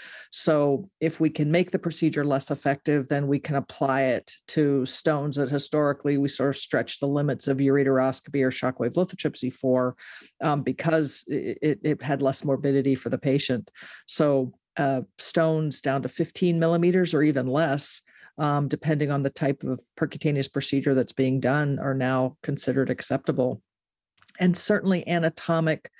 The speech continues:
issues, um, anytime there's distal obstruction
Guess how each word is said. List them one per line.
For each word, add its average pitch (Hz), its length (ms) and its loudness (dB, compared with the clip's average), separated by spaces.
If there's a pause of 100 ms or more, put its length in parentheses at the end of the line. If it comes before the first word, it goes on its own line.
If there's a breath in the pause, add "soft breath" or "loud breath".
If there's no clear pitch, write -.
(320 loud breath)
issues, 151 720 2
um, 147 300 0
anytime 160 480 2
there's 143 160 0
distal 139 380 0
obstruction 165 840 -2